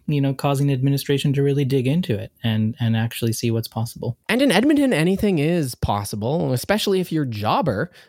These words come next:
Speaker 2: because Jobber is a little bit of the unsung hero. You talk to someone on the street about,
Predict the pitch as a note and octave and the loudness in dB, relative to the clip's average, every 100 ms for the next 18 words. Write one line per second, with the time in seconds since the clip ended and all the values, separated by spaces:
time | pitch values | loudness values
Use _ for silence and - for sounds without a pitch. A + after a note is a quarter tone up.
0 | _ - F3+ G#3+ G#3 F3+ - _ _ F#3+ | _ -2 0 2 0 -2 -10 _ _ 0
1 | C#4+ F4+ G#3+ D3 - E3 F3 G#3 E3+ D3+ | 2 2 2 0 0 0 0 0 0 0
2 | C3+ B2+ A#2 A#2 A#2 A2+ G2+ F#2+ G2+ G2+ | -2 -4 -4 -2 -2 -2 -4 -4 -2 0
3 | G#3 C#4 - G#4+ - - G#3 - F3 D#3+ | 0 -2 -4 -6 -6 -6 -4 0 0 0
4 | D3+ A#2 G2+ - - F2 - A2 A2 G2+ | -2 -2 -4 -6 -8 -8 -8 -4 -2 -2